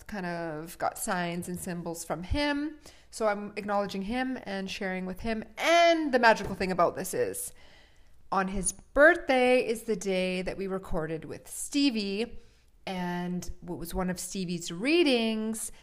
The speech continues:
that Stefan originally came through two years ago before w-, this journey even begun with the podcast or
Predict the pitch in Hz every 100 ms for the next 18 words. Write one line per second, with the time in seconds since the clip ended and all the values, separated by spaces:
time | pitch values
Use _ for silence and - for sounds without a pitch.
0 | - 202 - 185 190 185 180 180 170 180
1 | 175 196 170 175 - 226 226 214 208 -
2 | 196 180 208 269 277 240 214 196 185 180
3 | 185 170 170 - 185 - - 175 170 160
4 | 165 151 170 170 233 240 233 202 - -
5 | 233 247 240 - 233 220 - 185